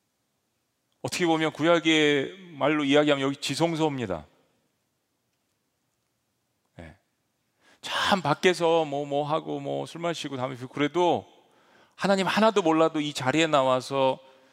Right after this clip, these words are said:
담배 피시고 여기서 홀짝홀짝 하시는 분은 없을 겁니다. 왜냐하면 그분들도 여기가 지성소라는 걸 알기 때문입니다.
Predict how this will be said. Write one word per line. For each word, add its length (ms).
담배 260
피시고 760
여기서 320
홀짝홀짝 600
하시는 280
분은 160
없을 240
겁니다. 460
왜냐하면 440
그분들도 760
여기가 200
지성소라는 720
걸 120
알기 300
때문입니다. 580